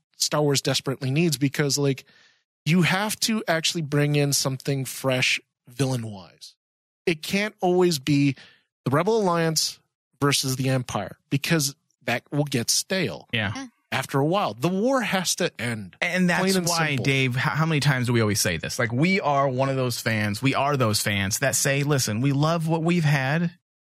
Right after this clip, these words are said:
Speaker 2: over in the past and we love what we're getting now, but I understand when Kathleen Kennedy says it's time to move on."
Speaker 1: Yeah.
Speaker 3: There's so much
Speaker 2: Uh,
Speaker 3: more
Speaker 2: yeah.
Speaker 3: to Star Wars than just lightsabers and Skywalkers.
Speaker 1: And imagine,
Speaker 2: Yeah.
Speaker 1: imagine the epic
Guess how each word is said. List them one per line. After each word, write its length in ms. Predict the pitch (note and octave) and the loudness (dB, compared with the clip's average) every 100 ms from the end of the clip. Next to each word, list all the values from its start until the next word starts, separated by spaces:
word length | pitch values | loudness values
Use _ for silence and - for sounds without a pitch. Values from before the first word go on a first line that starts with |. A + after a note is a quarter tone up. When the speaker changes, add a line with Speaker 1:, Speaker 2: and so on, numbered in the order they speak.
| _ | _
Speaker 2:
over 180 | C#3 C3+ | 0 2
in 100 | C#3 | 4
the 60 | D3+ | 2
past 420 | C3+ G#2 A2+ C#3+ | 0 -2 -2 -2
and 100 | C#3 | 0
we 80 | D3 | 2
love 240 | C#3 D3 | 2 0
what 80 | C#3+ | 0
we're 80 | D3 | 0
getting 320 | C#3 C3 B2+ | 2 2 2
now, 340 | A#2+ G#2 G#2 A2+ | 2 0 -2 -4
but 220 | C3+ C3 - | 0 -2 0
I 140 | - C#3+ | -2 0
understand 680 | D3+ C#3+ - D3 C#3 B2 A#2 | 0 0 0 2 2 2 2
when 160 | A#2+ | 0
Kathleen 420 | A2+ B2 A#2 B2 | 0 -2 -2 -2
Kennedy 380 | A2+ B2+ B2 A2+ | 0 2 2 0
says 440 | G#2+ A#2 A2 G#2 - - _ - | 0 0 0 -2 -6 -16 _ -8
it's 160 | G#2 | -6
time 260 | - A#2+ G2+ | -2 -2 -2
to 60 | G2 | -4
move 240 | E2 D#2 | -6 -6
on." 260 | F2 - - _ | -8 -8 -12 _
Speaker 1:
Yeah. 220 | E3 B2+ - _ | -2 -2 -6 _
Speaker 3:
There's 220 | C#4 - | -2 -2
so 220 | - B3+ | -2 -2
much 300 | B3+ C4+ - | -2 -2 -2
Speaker 2:
Uh, 40 | A#3+ | -2
Speaker 3:
more 220 | A3 A3 | 0 0
Speaker 2:
yeah. 120 | G#3+ | 0
Speaker 3:
to 120 | - | 0
Star 320 | A3+ - G3+ G#3 | -2 0 -2 -2
Wars 360 | G3+ G3 G3 | -2 -2 -2
than 160 | G#3 G3+ | -2 -2
just 220 | G3 - | -2 -2
lightsabers 760 | F3 F3+ - - A3 G#3+ A3 G#3 | -2 -6 -4 -4 -2 -2 -2 -2
and 120 | F3+ | -2
Skywalkers. 600 | - F3+ D#3 C3 G#2 - | -2 -2 -4 -6 -8 -4
Speaker 1:
And 120 | G#3+ | -2
imagine, 420 | A3 A#3 B3+ A3 | 0 0 0 -2
Speaker 2:
Yeah. 160 | F#2 F2 | 0 0
Speaker 1:
imagine 460 | G3 G3 A#3+ B3+ B3+ | 2 2 0 -2 -2
the 160 | G3+ - | -4 0
epic 500 | D#3+ D#3 E3+ D#3 - | -2 0 0 -2 -6